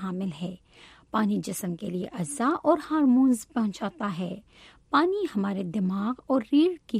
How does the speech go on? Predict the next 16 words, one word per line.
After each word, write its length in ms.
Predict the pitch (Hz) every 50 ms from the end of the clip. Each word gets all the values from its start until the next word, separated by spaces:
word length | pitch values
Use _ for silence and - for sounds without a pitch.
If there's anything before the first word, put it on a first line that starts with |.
| 160 156
ہڈی 260 | 208 180 160 196 196
کو 200 | - - - 247
توانائی 640 | 247 - 262 208 196 202 208 202 202 208 220 262 294 285 - -
بخشتا 520 | 190 180 190 - - - - - - 175 156 - -
ہے۔ 140 | 190 - - _ _ _ - - _ _ -
درجہ 320 | 214 214 208 185 180 214
حرارت 540 | 202 170 165 185 190 185 214 269 359 - -
کو 140 | - 214 180
باقاعدہ 440 | 170 175 170 - - 175 170 165
رکھنے، 500 | 175 170 170 170 165 - 196 190 226 302 349 - - - - _ _ -
جسم 420 | 226 - 320 - - 415 440 392 - -
سے 60 | 233 -
فاضل 360 | - 208 196 196 185 196 196 190
مادوں 340 | 185 190 185 175 165 180 - -
کے 120 | - - -
اخراج 680 | - - - - - - 185 180 185 202 254 294 -